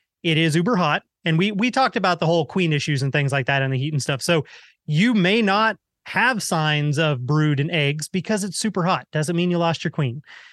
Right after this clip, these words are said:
Your bees may be a little bit more defensive than they normally would be because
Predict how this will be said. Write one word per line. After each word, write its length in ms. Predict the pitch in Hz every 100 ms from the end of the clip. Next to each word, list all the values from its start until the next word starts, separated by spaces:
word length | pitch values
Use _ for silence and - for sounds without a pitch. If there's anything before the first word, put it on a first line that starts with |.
| - _
Your 200 | 160 214
bees 280 | 196 247 202
may 180 | 220 240
be 180 | 233 247
a 60 |
little 440 | 233 233 302 339 330
bit 180 | 339 277
more 220 | 320 330
defensive 760 | 330 349 349 339 202 170 139 143
than 180 | 190
they 140 | 185 180
normally 400 | 175 175 170 170
would 180 | 156 143
be 220 | 156 156
because 540 | 170 165 180 170 151